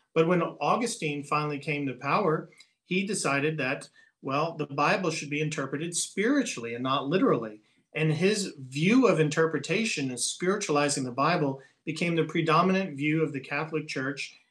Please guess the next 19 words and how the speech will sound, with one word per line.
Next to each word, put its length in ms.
and 340
throughout 720
the 80
Middle 280
Ages 400
and 120
all 220
the 80
way 160
up 140
into 200
the 80
Reformation. 760
But 220
once 220
the 100
Reformationists 920
began 380
to 240